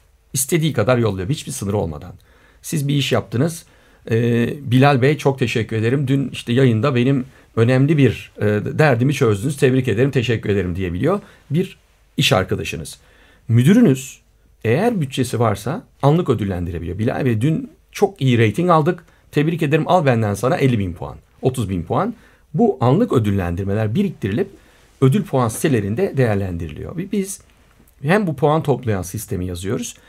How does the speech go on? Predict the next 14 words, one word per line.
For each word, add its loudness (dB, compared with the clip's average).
hem 2
de 0
ödülleri 4
veren 0
o 0
ödül 0
puan 2
sitesini, -2
bir 0
e-ticaret 0
sitesi -10
o 0
aynı -2
zamanda, -8